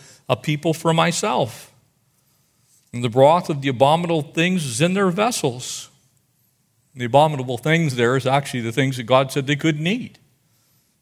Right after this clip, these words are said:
You know, like lobster and shrimp, bacon, everything that tastes good. <laughs> Who say, "Keep to yourself.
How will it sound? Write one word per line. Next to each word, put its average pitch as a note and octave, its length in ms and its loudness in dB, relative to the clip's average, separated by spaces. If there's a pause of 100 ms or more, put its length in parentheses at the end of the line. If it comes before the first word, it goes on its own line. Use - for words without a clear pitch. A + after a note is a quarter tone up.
You C3+ 120 -2
know, C3+ 80 0
like A#2 220 0 (180)
lobster C#3+ 600 0
and G#2 200 -12 (560)
shrimp, C3+ 520 0 (1160)
bacon, C3 440 0 (2000)
everything D3+ 420 2
that C#3+ 120 -4
tastes C#3+ 320 0
good. - 280 -10 (2500)
<laughs> D#3 80 -14 (1400)
Who F3 120 2
say, G3 300 4
"Keep B3+ 360 2
to A#3+ 80 -4
yourself. A#3 920 2